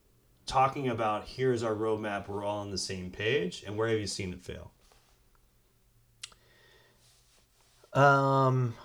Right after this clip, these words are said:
Speaker 2: well, it's a, it's a good question. I don't have a Harry Potter reference. Sorry,
Speaker 1: <laughs>
Speaker 2: audience. But, um, I think when it's successful,
Speaker 1: Wait, wait,
Speaker 2: it's
Speaker 1: wait, Al-, Alah-, Alohomora, like, unlocking the doors.
Speaker 2: Oh, jeez.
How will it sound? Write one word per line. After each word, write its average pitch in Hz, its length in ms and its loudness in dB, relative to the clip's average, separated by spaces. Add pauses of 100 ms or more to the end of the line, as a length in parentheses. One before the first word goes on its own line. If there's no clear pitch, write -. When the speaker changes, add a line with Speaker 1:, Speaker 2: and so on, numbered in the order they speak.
(100)
Speaker 2:
well, 139 380 6
it's 117 180 -2
a, 117 200 0 (100)
it's 98 340 -8
a 120 60 -2
good 117 240 -6
question. 92 880 -2 (340)
I 113 60 0
don't 113 160 0
have 110 120 -2
a 104 60 0
Harry 98 240 0
Potter 92 340 -4
reference. 87 460 -8
Sorry, 87 520 -4 (220)
Speaker 1:
<laughs> - 220 -10
Speaker 2:
audience. 101 560 -4
But, 110 400 0
um, 104 480 2 (760)
I 143 60 4
think 208 160 6
when 226 100 6
it's 208 140 2
successful, 131 880 2
Speaker 1:
Wait, 127 180 4
wait, - 40 -
Speaker 2:
it's 147 100 2
Speaker 1:
wait, 131 180 0
Al-, 123 200 0
Alah-, 113 520 0
Alohomora, 110 800 -2
like, 98 180 -4
unlocking 95 560 -6
the 95 60 -6
doors. 90 640 -6
Speaker 2:
Oh, 95 160 -2
jeez. 76 600 -10